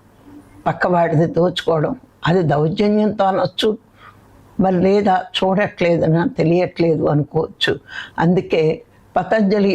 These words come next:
యోగ శాస్త్రంలో సాధకుడికి అపరిగ్రహము, అస్థేయము, ఈ రెండు ఉండాలి అని చెప్తారు.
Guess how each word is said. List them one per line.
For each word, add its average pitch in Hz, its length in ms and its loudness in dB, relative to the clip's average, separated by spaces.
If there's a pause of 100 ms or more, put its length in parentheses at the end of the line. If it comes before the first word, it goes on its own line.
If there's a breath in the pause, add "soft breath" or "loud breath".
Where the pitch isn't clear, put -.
యోగ 170 160 2 (140)
శాస్త్రంలో 160 600 0 (440 soft breath)
సాధకుడికి 185 1000 0 (540 loud breath)
అపరిగ్రహము, 180 1080 0 (920 loud breath)
అస్థేయము, 185 880 0 (800 loud breath)
ఈ 247 40 2 (180)
రెండు 196 320 2 (200)
ఉండాలి 175 680 2 (140)
అని 165 180 -2
చెప్తారు. - 380 -6